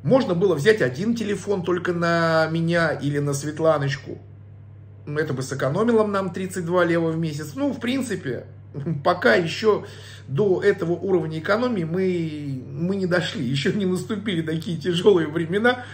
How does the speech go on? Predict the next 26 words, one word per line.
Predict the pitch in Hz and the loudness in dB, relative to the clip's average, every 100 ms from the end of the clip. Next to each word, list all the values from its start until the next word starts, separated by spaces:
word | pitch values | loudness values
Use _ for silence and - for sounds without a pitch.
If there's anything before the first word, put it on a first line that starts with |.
| - | -16
чтобы | - 156 | -8 -2
нужно | 208 180 156 | -2 0 -2
было | 151 180 156 | 4 4 6
кромчить | 160 160 160 202 - | 2 0 0 -4 -4
и | |
даже | 135 165 156 | 0 0 0
на | 151 156 | -4 -2
этом. | 127 - - - - - - - - | -2 -4 -12 -18 -18 -18 -18 -18 -2
Окей. | 226 233 208 185 - - - - - - - - - - - - - - - | 0 2 -2 -2 -8 -18 -20 -20 -20 -20 -18 -18 -18 -18 -20 -18 -18 -18 2
Но, | 226 196 - - - - - - - - - - - - - - | 4 4 2 -12 -20 -20 -20 -20 -20 -20 -20 -20 -20 -20 -14 -6
м, | 180 180 170 165 156 147 143 135 139 - - - | -2 0 0 -2 -2 -4 -6 -6 -8 -14 -18 -10
но | 127 | -6
нужен | 117 117 135 135 | -4 -2 0 0
же | 151 | 0
еще | 147 165 | 0 0
и | 165 | 2
кабельный | 226 220 151 123 104 | 2 2 2 -2 -6
интернет. | 101 117 98 69 - - - - - - - | -8 -8 -6 -10 -14 -18 -18 -20 -20 -20 -12
Итак, | - 202 139 139 - - - - | -8 0 0 0 -4 -14 -20 -6
то | 175 180 | -2 0
же | 165 | 2
самая | 180 147 131 123 | 2 2 2 -4
история | - 120 139 190 | -4 -2 2 0
в | 143 | 0
нашем | 139 135 120 | -2 -2 -4
районе. | 117 117 135 160 196 226 | -4 -2 -2 -2 -2 -4